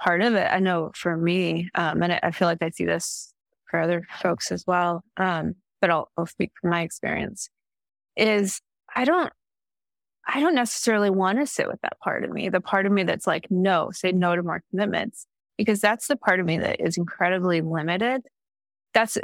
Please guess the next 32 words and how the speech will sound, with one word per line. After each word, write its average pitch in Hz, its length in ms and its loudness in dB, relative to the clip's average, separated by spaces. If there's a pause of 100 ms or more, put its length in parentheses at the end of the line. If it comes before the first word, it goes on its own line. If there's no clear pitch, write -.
(120)
you 226 100 4
know, 220 120 4
last 190 320 0
time 180 160 0
I 160 120 -2
was 165 120 -6
on, 165 140 0
we 160 100 0
talked - 260 -2
about 160 280 2
the - 60 -2
importance 165 340 -2
of 170 120 -8
holding 175 280 0
space - 280 -2
for - 160 -6
grief. 202 380 2 (460)
That's 247 220 2
the 320 80 6
part 180 200 4
of 165 60 0
me 151 100 0
I - 100 -2
grieve, 185 500 2
the 170 100 -2
part 180 320 -2
that - 140 -2
gets - 560 -8 (120)
so 214 680 0
exhausted - 880 -4
so 180 320 0
easily, - 600 -4